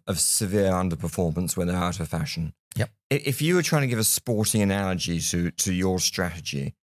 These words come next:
Speaker 2: Mm-hmm.
Speaker 1: h-, w-, what, what could you use to describe how, how your strategy works?
Speaker 2: We kind of believe in the Charlie Mungerism, uh, which is once he was asked about how he and Warren had pulled this off, and he said,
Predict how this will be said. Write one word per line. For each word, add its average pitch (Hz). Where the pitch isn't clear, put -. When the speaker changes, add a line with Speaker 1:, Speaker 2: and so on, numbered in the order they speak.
Speaker 2:
Mm-hmm. 95
Speaker 1:
h-, -
w-, 117
what, 135
what 127
could 143
you 120
use 104
to 92
describe 87
how, 92
how -
your 92
strategy -
works? 85
Speaker 2:
We 170
kind 202
of 123
believe 110
in 101
the 98
Charlie 101
Mungerism, 87
uh, 98
which -
is 92
once 117
he 110
was 92
asked 98
about 82
how 95
he 95
and 90
Warren 95
had 90
pulled 107
this 101
off, 107
and 127
he 123
said, -